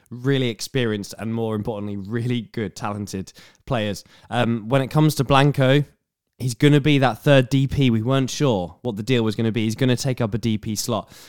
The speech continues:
um, but he's not gonna make more than the maximum tam charge, which is one point six two million dollars. So, um,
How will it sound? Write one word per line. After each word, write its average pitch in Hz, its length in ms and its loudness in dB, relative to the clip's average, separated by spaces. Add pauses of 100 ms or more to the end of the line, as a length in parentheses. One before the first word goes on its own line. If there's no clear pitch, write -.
(140)
um, 107 500 -4
but 107 220 -6
he's 120 180 -4
not 127 260 0
gonna 127 160 -2
make 120 440 -2
more 117 340 -2
than 110 160 -2
the 110 60 -2
maximum 107 720 -4
tam 104 260 0
charge, 95 300 -4
which 98 160 -8
is 107 100 -10
one 113 160 -2
point 104 280 -6
six - 220 -10
two 107 220 -8
million 98 280 -6
dollars. 95 260 -6
So, 98 220 -6 (400)
um, 104 360 -4